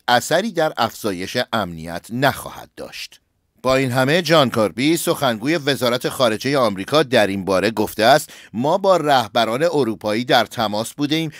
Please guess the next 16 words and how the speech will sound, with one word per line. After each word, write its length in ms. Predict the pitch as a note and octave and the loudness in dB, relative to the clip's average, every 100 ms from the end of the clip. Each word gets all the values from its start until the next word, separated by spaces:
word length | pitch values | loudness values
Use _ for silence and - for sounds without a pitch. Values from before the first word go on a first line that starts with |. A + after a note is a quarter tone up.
| - - | -20 -2
و 200 | C#3 D#3+ | 2 4
به 160 | E3 | 2
تماسهایمان 840 | D#3 D3 B2+ A2+ - A#2+ B2+ C3+ C3+ | 0 0 0 -2 0 0 0 -2 0
در 200 | A#2+ A2 | 0 2
ارتباط 400 | G#2+ A2+ G#2 C3+ | -2 -2 -2 -2
با 120 | D3 | -2
نگرانی‌هایشان 1040 | C#3 C3 A#2 A2 G2 F#2+ F#2+ B2 A#2 C3 B2 | -2 -2 0 0 -2 -6 -4 -2 -2 -4 -2
ادامه 400 | C3+ B2 G#2+ F#2+ | -2 0 0 -2
خواهیم 380 | F#2 D2+ D2+ C2+ | -8 -10 -14 -18
داد.» 180 | - - _ _ _ _ _ _ | -18 -18 _ _ _ _ _ _
سفرای 580 | - C3 A#2+ A2+ A2 C3 | -8 -6 -2 0 0 0
آلمان، 600 | C#3 A#2 A2 G2+ C#3+ G3 | 2 4 2 2 0 0
بریتانیا، 560 | D3 D3+ - C#3+ C3+ D#3+ | -2 -4 -2 -4 -2 -4
فرانسه، 460 | E3 D#3+ D#3 - | 0 0 0 -4
اسپانیا 540 | F3 D3 D3+ C#3+ D3 D3+ | -4 -4 -4 -4 -2 0
و 120 | D3 | 0